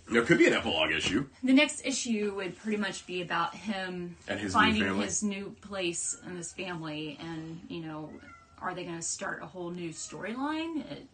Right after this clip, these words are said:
Speaker 2: I mean, I just don't feel like they could open that and just do it all in one issue and then be done then. I
Speaker 1: Right.
Speaker 2: feel like either it's going to go for a few more issues or just end it now.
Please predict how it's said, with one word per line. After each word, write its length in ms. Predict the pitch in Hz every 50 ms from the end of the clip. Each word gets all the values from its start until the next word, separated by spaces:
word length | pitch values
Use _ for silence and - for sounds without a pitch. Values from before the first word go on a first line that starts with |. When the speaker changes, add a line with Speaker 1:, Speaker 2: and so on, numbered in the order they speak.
| - - -
Speaker 2:
I 60 | -
mean, 160 | 185 180 175
I 120 | 160 175 185
just 120 | 208 214 -
don't 140 | 240 220
feel 140 | 214 226 202
like 160 | 196 185 175
they 80 | - 180
could 180 | - - 160 - - - -
open 320 | 196 202 196 - 196 175
that 340 | 170 165 170 170 170 165 - -
and 160 | - 175 175
just 480 | 151 - 165 - - - - - - -
do 140 | - 175 170
it 80 | 160 -
all 260 | 180 170 170 170 170
in 120 | 165 165 160
one 140 | 160 147 -
issue 400 | 175 - - - 170 170 160 165
and 80 | 160 160
then 240 | 165 165 160 151 143 - -
be 80 | - 165
done 180 | - 165 - -
then. 380 | - 170 - - - - - - - -
I 60 | -
Speaker 1:
Right. 200 | 214 190 - 190
Speaker 2:
feel 80 | 185 180
like 340 | 170 165 165 170 165 - - _ _ _ _ _ _ _ _ _ _ _ _ _ _ _ - _ _ - -
either 280 | 190 196 190 185 185
it's 180 | 175 - - -
going 280 | - 220 226 220 202 196
to 100 | 170 165
go 220 | 185 196 - -
for 140 | - - 156
a 80 | - - -
few 320 | - - - 226 262 311
more 160 | 349 349 339 330
issues 920 | 320 320 285 - - 330 339 330 330 320 320 320 320 311 285 277 - - - - - - - - - - -
or 520 | - 190 196 190 180 175 175 175 - - - - - -
just 200 | - - 170 - -
end 120 | - -
it 80 | - -
now. 240 | - - - -